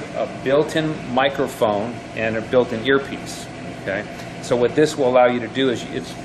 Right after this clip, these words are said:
well, it's, I think, I believe it's called full duplex. You'll be able to talk back and forth to, uh, the other diver full time,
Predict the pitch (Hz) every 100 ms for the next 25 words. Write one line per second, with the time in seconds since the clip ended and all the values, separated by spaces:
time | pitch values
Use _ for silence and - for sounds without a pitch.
0 | - 135 131 123 151 208 214 156 156 202
1 | 190 - 139 131 - 147 143 127 120 131
2 | - 101 85 - - - - 139 143 143
3 | 135 123 - 127 120 110 123 139 139 135
4 | - 131 131 127 - - - 127 123 -
5 | 120 120 127 170 151 135 135 135 131 -
6 | - - - - - 139 156 135 117 117